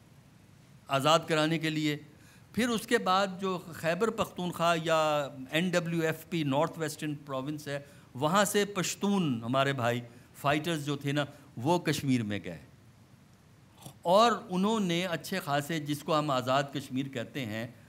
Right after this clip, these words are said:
वो इलाके पे कब्ज़ा कर लिया। हिंदुस्तान, महाराजा ने हिंदुस्तान से कहा, "हमें फ़ौज दो, ताकि मेरा तख्त जा रहा है,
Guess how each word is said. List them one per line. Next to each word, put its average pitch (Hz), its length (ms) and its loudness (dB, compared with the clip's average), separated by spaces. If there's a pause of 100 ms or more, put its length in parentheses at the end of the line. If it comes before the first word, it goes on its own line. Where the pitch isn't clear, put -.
(420)
वो 147 340 4
इलाके 131 320 4
पे 131 120 -6
कब्ज़ा 107 240 -4
कर 104 160 -8
लिया। 87 240 -12 (880)
हिंदुस्तान, 226 720 4
महाराजा 147 640 6
ने 180 180 2 (440)
हिंदुस्तान 185 560 4
से 185 100 0
कहा, 160 260 4
"हमें 160 180 2
फ़ौज 135 400 2
दो, 156 260 6 (1160)
ताकि 147 260 0
मेरा 156 360 4
तख्त 156 340 -4
जा 117 160 -2
रहा 101 120 -4
है, 90 100 -14